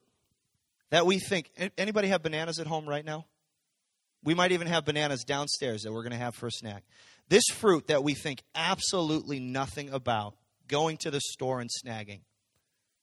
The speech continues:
It, it, it's, it's so commonplace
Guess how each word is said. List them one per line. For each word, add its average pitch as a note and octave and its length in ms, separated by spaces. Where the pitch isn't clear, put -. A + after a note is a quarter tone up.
It, F#3 320
it, G3 180
it's, - 320
it's - 260
so A3 160
commonplace F#3 1000